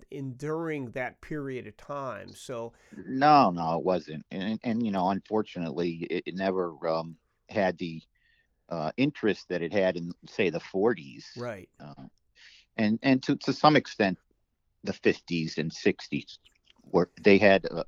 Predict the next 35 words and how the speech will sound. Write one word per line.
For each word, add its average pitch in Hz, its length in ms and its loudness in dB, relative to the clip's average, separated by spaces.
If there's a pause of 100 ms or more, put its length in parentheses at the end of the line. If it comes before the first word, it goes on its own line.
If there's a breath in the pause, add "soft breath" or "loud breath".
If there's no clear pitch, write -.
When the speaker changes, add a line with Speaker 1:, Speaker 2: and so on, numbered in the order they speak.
Speaker 2:
you 95 120 -8
know, 82 240 -6 (100)
a, 80 240 -6
a, 76 140 -14 (160)
a 95 80 -10
culture 85 560 2
of, 73 100 -10 (920 soft breath)
of 85 200 -8
Miles 92 380 -4
Davis 95 600 2
and 78 460 -8
Herbie 107 320 6
Hancock 95 580 -2
and 82 100 -6
all 85 140 0
those 90 240 -2
guys. 76 380 -8
I - 20 -14
mean, 80 220 -10
th-, 78 100 -12 (120)
that 101 200 2
was 92 160 -2
always 92 400 0
a, 78 220 -8
a 85 80 -12
prevalent, 90 580 -4 (460)
um, 76 380 -12 (1600)
musical, 101 840 4 (220)
uh, 76 280 -4 (420)
genre 98 540 2
that, 85 260 -4
that 104 140 -2
was, 104 180 -2 (160)
it - 140 -6
didn't, 127 260 0